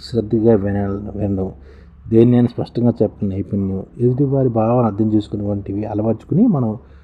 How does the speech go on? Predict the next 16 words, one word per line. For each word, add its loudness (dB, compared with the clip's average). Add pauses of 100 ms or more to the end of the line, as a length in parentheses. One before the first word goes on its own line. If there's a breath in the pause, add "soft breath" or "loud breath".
(640 soft breath)
సహానుభూతి, 2
టీం 2
వర్క్తో 2
మనం 2
ముందుకు 0
సాగాలన్నమాట. -6 (180)
అలాగే 0
సృజనాత్మక, 0
కొత్తగా -4
ఆలోచించడం, -2 (100)
సమస్యను -2
వినూత్నంగా -2
పరిష్కారం 0
చూపించే -2
సామర్థ్యాన్ని -2
మనుషులకే 0